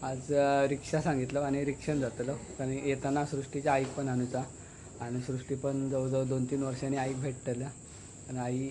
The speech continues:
इथे नसता तिची, अं, पुण्यात असता. तर आज जाऊया. तर त्याच्या अगोदर, अं, आपण गणपती पण बघूया आपलो. आणि आपण काल नवीन कपाट आणलं आर के इलेक्ट्रॉनिक्समधून,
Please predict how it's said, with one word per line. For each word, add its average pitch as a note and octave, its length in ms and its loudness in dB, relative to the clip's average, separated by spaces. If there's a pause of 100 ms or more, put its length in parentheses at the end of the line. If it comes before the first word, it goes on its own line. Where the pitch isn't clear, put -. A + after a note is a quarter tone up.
इथे C3+ 220 -2
नसता C#3 380 0
तिची, C3+ 300 -6 (120)
अं, C3 400 -6
पुण्यात D3 320 0
असता. B2 320 -6 (680)
तर C#3 80 -4
आज C3 140 0 (100)
जाऊया. B2+ 340 2 (440)
तर C#3 80 4
त्याच्या D3 580 2
अगोदर, D3 320 4 (680)
अं, C#3+ 320 2
आपण D3 220 2
गणपती D3 380 4
पण D#3 220 4
बघूया C#3+ 240 4
आपलो. C#3+ 240 0 (160)
आणि B2+ 180 0
आपण C3 220 0
काल D3+ 200 2
नवीन D3 300 4
कपाट D#3 320 6
आणलं C#3 260 4
आर C#3+ 260 4
के E3 200 -2
इलेक्ट्रॉनिक्समधून, C#3+ 760 0